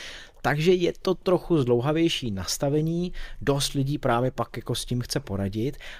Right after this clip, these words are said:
a je pravda, že spousta lidí to ani nemá nastavený a používá to tak, že jdou prostě do Safari, zadaj seznam tečka cé zet,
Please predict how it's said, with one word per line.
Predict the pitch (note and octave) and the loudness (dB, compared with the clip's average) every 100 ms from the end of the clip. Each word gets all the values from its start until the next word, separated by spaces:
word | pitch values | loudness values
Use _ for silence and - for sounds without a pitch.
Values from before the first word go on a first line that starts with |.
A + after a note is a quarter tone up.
| - | -4
a | A#2+ | 2
je | C#3 | 2
pravda, | C#3 B2 C#3 | 2 2 4
že | C#3 | 2
spousta | - - C3+ C3 - | 0 0 2 2 2
lidí | F3+ C3+ A2+ A2+ | 4 2 0 -4
to | C#3+ A#2+ | -4 -2
ani | C3 C#3+ D#3 D3+ | 0 2 2 0
nemá | C3 B2+ C#3 D3+ | 0 0 -2 -2
nastavený | C3 - C#3 C#3+ D3+ | -4 -2 0 0 0
a | |
používá | C#3+ B2+ A2 C3+ C#3+ C#3+ | 0 0 0 2 4 2
to | C#3+ | 0
tak, | C#3 | 2
že | B2+ | 4
jdou | C3+ A#2+ | 4 2
prostě | A#2 - C#2 | -2 -4 -8
do | F2 | -2
Safari, | - - G#2 F#2 G2+ - - - - | -2 -2 -4 -6 -8 -16 -20 -18 -2
zadaj | A2+ A2+ D#2 - - - | 0 0 -2 -10 -20 -10
seznam | - G3+ D#3 D3+ B2 | 2 4 6 4 0
tečka | - - | -4 -6
cé | - - C#2 | -8 -10 -10
zet, | E2 D#2+ - - | -10 -10 -10 -18